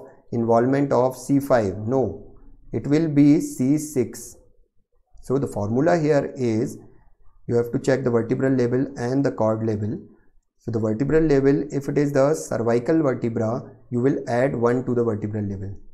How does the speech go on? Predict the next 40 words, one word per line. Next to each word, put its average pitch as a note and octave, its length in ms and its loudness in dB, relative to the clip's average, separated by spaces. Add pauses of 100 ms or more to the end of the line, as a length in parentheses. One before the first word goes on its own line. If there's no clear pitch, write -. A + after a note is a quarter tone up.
(160)
For A2+ 100 0
example, A#2+ 420 0
if C3 100 -2
C C3 200 -2
five C#3 320 2
is B2+ 160 0
there, A#2 280 0
there A#2 140 0
is A2+ 100 -4
tenderness A#2+ 500 -2
and A#2+ 100 -4
deformity A#2 720 -4 (220)
and A2 120 -2
involvement A#2 520 0
or A2+ 200 2
the A2+ 120 -2
disease A2+ 380 -2
of A2 120 0
the G#2+ 80 -2
C B2 220 -4
five C3 280 0
vertebra, A2 540 -4 (380)
the A2+ 80 -4
corresponding C#3+ 720 2
neurological C#3 500 2
level C#3+ 240 2
will B2+ 180 0
be C3+ 160 0
C C3+ 280 -2
six. - 540 -6 (640)
Similarly, C3 440 2
in C#3+ 80 4
upper B2 220 0
dorsal B2+ 300 -2
vertebra, C#3 440 -2
D A#2 100 -2
one A#2+ 200 -2
to B2 140 -2
D B2 140 2
six, B2 420 -2